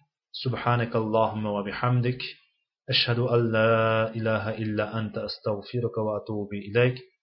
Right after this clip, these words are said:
Va akhiru da'wana anil hamdulillahi robbil alamin.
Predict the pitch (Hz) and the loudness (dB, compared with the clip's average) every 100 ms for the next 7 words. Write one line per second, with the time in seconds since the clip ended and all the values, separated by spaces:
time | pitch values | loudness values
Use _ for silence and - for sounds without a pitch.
0 | _ _ _ - 123 120 117 110 131 127 | _ _ _ -2 2 4 4 4 4 4
1 | 117 113 110 110 110 110 107 107 - 120 | 4 6 6 4 2 0 0 -2 -2 -2
2 | 107 - 127 120 107 104 101 104 98 98 | -2 -2 0 0 -2 -4 0 2 0 -2
3 | 101 98 98 98 95 98 110 123 | -6 -4 -4 -2 -2 -4 0 2